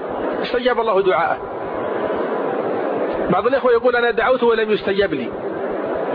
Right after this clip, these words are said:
والرسول عليه الصلاة والسلام قد قال وعلمنا على أن الإنسان لا ييأس من الدعاء،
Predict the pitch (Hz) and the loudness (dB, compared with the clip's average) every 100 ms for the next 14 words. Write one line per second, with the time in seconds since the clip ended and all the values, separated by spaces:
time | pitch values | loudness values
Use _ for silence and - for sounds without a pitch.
0 | - - - - - - - - 151 170 | -2 -4 -4 -4 -2 -2 -2 2 2 2
1 | 220 233 226 233 226 226 233 233 233 233 | 2 2 2 2 2 2 0 0 0 0
2 | 277 208 127 - - - 170 180 196 240 | 2 0 -2 -6 -8 2 2 4 2 2
3 | 240 196 214 226 - - - - - - | 2 2 0 -2 -8 -10 -8 -6 -4 -2
4 | 151 226 247 247 233 233 247 240 226 285 | 0 2 2 2 2 0 0 0 2 4
5 | 311 269 240 - 214 208 202 143 160 165 | 4 4 2 2 0 2 0 0 2 0